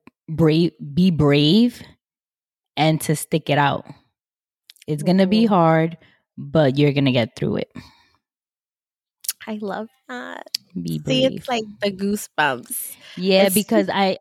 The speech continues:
Speaker 1: you know, we're operating in fear and stuff as an adult, and you know how kids are such fearless beings and they don't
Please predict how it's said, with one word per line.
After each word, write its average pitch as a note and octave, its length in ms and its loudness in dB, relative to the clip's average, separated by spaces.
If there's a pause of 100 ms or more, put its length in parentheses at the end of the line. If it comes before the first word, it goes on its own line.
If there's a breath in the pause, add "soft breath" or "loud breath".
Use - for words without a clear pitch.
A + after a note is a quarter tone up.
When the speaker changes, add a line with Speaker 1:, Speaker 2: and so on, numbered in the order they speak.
(340)
Speaker 1:
you A3 80 -8
know, F#3+ 300 -2
we're F#3+ 260 0
operating G3 560 2
in D#3+ 140 -4
fear F#3+ 480 0
and G#3+ 140 0
stuff G3+ 320 0
as D#3 200 -2
an D#3 120 -2
adult, D3+ 600 0
and E3+ 200 -4
you F3 60 -2
know F3 120 4
how D#3+ 260 2
kids E3+ 380 0
are D3 140 0
such - 400 -4
fearless E3 580 2
beings E3+ 520 2
and D3+ 280 0
they E3 100 0
don't E3 220 2